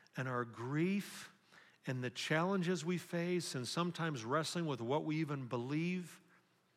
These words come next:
Lord, we invite you to help us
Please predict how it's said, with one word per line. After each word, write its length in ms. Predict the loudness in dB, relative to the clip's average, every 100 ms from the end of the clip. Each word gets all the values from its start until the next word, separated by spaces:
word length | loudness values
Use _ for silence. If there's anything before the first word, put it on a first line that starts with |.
| _ _ _ _ _ _ _ _ _ _ _ _ _ _ _ _ _ _ -2
Lord, 300 | 2 4 4
we 360 | 2 4 0 -4
invite 580 | -4 -2 2 2 0 -4
you 60 | -4
to 100 | -4
help 340 | -2 -2 -2
us 360 | -4 -4 -8